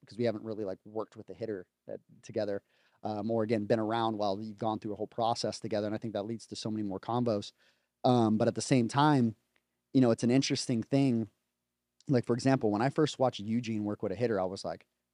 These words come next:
"I would have never done that. I would have done this, I would have done this." I literally would have probably done the exact opposite.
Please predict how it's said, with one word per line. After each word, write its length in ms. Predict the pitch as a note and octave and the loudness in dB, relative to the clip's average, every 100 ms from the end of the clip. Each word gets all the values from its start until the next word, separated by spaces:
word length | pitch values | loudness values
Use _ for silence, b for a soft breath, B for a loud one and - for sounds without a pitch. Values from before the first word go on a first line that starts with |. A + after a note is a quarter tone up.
| _ - | _ -6
"I 60 | G#2+ | -4
would 100 | F#2+ | -4
have 80 | |
never 260 | G2 F#2 F#2 | -8 -12 -14
done 180 | - - | -16 -20
that. 160 | - _ _ _ _ _ _ B2 | -20 _ _ _ _ _ _ 0
I 80 | |
would 120 | A#2 A2 | 2 2
have 80 | |
done 160 | G2 G2+ | -4 -6
this, 320 | A#2 B2+ - - | -6 -8 -10 -6
I 60 | |
would 80 | G#2+ | -6
have 80 | F#2+ | -4
done 160 | G2 G2+ | -6 -6
this." 220 | G#2 - | -8 -6
I 100 | A#2+ | 2
literally 280 | B2+ C#3+ B2+ | 4 6 4
would 80 | A2+ | 0
have 60 | |
probably 240 | - A#2+ A#2+ | -2 -2 -2
done 140 | G#2+ | -6
the 60 | G2+ | -8
exact 420 | G2+ G2+ G2 - - | -10 -8 -8 -8 -8
opposite. 480 | F#2+ F2 - - | -8 -8 -14 -16